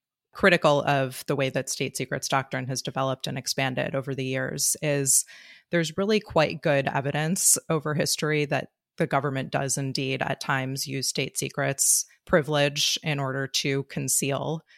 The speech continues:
embarrassment rather than to legitimately protect national security information.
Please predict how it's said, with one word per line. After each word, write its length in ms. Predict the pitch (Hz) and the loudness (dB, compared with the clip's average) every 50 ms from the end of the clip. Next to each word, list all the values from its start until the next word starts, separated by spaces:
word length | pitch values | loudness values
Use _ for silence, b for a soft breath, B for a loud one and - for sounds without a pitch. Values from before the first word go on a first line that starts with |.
| b b b b | b b b b
embarrassment 840 | - 165 156 - 135 131 131 139 - - 180 196 226 247 - - - - - | -2 -2 0 2 2 2 2 0 0 0 0 0 0 0 -2 -4 -4 -6 -4
rather 440 | 160 147 135 135 135 143 143 139 127 | 0 2 2 2 2 0 -2 -2 -2
than 480 | - 143 135 135 135 135 139 139 b b b b b b | -2 0 0 0 -2 -2 -4 -6 b b b b b b
to 100 | - - | -2 0
legitimately 580 | 156 151 135 - 139 - 143 143 - - 143 139 | 2 2 0 0 -2 -2 -2 -4 -2 -2 -4 -4
protect 420 | - - 135 - 151 139 - - | -4 -6 -6 -4 -4 -6 -4 -4
national 340 | 156 139 139 - - 139 131 | -4 -4 -4 -4 -4 -4 -4
security 540 | - - - - 139 131 131 131 139 147 160 | -4 -6 -4 -2 -2 -2 -2 -2 -2 -2 -2
information. 720 | - 160 156 - 165 156 160 165 - - 175 175 185 190 | -2 -4 -4 -4 -2 -2 0 0 2 2 2 0 0 -2